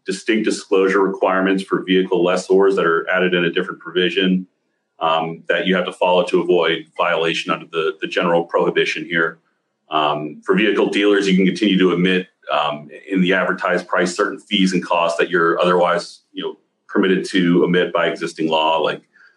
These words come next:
vehicle registration fees or, or document processing charges. Uh, there's also a provision that specifies that a vehicle manufacturer or another party can advertise the M S R P without violating,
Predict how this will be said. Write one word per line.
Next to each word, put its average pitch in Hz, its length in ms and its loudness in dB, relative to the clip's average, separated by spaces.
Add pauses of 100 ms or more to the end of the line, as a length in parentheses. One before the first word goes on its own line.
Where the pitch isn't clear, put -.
(160)
vehicle 87 280 2
registration 85 680 0
fees 85 340 0
or, 78 340 2
or 78 120 -4
document 85 420 -4
processing 76 460 -2
charges. 76 600 -4 (720)
Uh, 92 120 0
there's 98 180 2
also 95 340 2
a - 40 0
provision 90 340 2
that 80 100 0
specifies 87 560 0
that 90 100 0
a 82 80 2
vehicle 90 360 0
manufacturer 85 840 2
or 85 140 2
another 87 240 0
party 87 320 -2
can 92 140 0
advertise 87 480 -2
the 87 100 -6
M 90 160 0
S 175 160 -2
R 78 160 0
P 85 220 2
without - 340 0
violating, 76 580 0